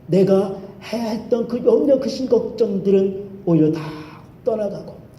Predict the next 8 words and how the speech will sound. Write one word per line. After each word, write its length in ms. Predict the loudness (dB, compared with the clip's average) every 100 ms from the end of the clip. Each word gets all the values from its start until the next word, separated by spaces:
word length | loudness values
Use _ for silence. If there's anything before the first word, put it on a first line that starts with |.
| -20 -4
오히려 300 | 2 6 6
그것을 760 | 4 4 4 6 2 0 -6 -12
다스리며 640 | -10 -4 -4 -2 2 4 4
지배할 460 | 2 2 4 4 2
수 160 | 2
있는 160 | 0 0
위치에 360 | -6 -6 -4
있어 440 | -4 -4 -6 -6